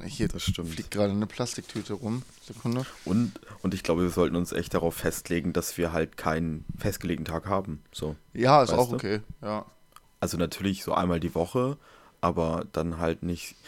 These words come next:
Speaker 2: mal gucken. Aber da kommt
Speaker 1: Jakob,
Speaker 2: noch
Speaker 1: es sind
Speaker 2: was.
Speaker 1: wichtige Sachen in meinem Leben passiert. Ich muss da mit dir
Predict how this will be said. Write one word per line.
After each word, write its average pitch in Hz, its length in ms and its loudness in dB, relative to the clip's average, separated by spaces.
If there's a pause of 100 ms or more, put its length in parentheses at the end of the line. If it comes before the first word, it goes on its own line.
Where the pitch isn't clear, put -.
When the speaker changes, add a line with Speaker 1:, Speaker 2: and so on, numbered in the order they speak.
(300)
Speaker 2:
mal 85 100 -2
gucken. 73 400 -8 (160)
Aber 82 280 0
da 85 140 -2
kommt 113 100 2
Speaker 1:
Jakob, 127 220 8
Speaker 2:
noch 139 60 8
Speaker 1:
es - 100 6
sind 135 120 4
Speaker 2:
was. 110 100 0
Speaker 1:
wichtige 139 340 4
Sachen 117 280 4
in 110 80 2
meinem 98 220 2
Leben 92 220 -2
passiert. 95 360 -6
Ich - 80 -12
muss 110 220 -2
da 104 100 0
mit 101 280 -2
dir 98 220 2